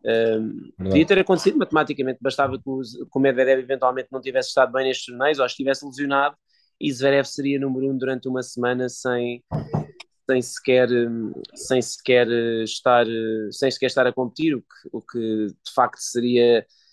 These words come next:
Speaker 1: seria estranho, mas o ranking tem, tem destas coisas. Só, eh, muito rapidamente, se,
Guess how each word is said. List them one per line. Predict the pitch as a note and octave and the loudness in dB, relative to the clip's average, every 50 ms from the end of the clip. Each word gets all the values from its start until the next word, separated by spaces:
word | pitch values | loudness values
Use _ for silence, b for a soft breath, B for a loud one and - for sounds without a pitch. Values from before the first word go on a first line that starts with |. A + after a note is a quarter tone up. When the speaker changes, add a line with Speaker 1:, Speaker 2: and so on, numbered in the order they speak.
| _ _ | _ _
Speaker 1:
seria | - - - B2+ C3+ C#3 C3+ | -18 -12 -4 0 2 2 2
estranho, | - - - - C#3 C3 C3 C3 C#3 | 2 0 0 2 4 4 4 2 -2
mas | C3 C3+ B2 | -4 -4 -4
o | C3 A#2+ | -4 -4
ranking | B2 C3 C3 - C3+ C3 B2+ | -4 -4 -6 -6 -8 -8 -6
tem, | - C3+ C3 B2+ B2+ B2+ B2 B2 _ b b b b b b | -4 -4 -2 -2 -2 -2 -4 -6 _ b b b b b b
tem | - D3 D3 | 2 2 4
destas | C#3 C#3+ C3+ - C#3 B2+ - _ _ _ | 4 2 0 -2 -6 -10 -10 _ _ _
coisas. | - C3 B2 B2 A#2+ A#2+ A#2 G#2+ A2 G#2+ - - _ b b b b b b b _ _ | -8 -6 -4 -4 -4 -4 -6 -8 -8 -10 -10 -12 _ b b b b b b b _ _
Só, | - - - - G3+ G3 G3 - - | -14 -12 -2 2 4 4 4 4 2
eh, | F3 E3+ E3+ E3 - - - - - | 0 0 -2 -4 -10 -16 -20 -18 -14
muito | D3 D3+ - - D3+ C#3+ E3+ F3+ F3 | -14 -12 -8 -4 0 0 2 0 2
rapidamente, | - F3+ E3+ E3+ E3+ E3 E3+ E3 E3+ F3+ F#3+ - - - - - - - - _ _ | 4 2 2 4 2 0 -2 0 0 -2 -4 -6 -10 -20 -20 -20 -20 -20 -20 _ _
se, | - - - - - | -18 -18 -16 -14 -14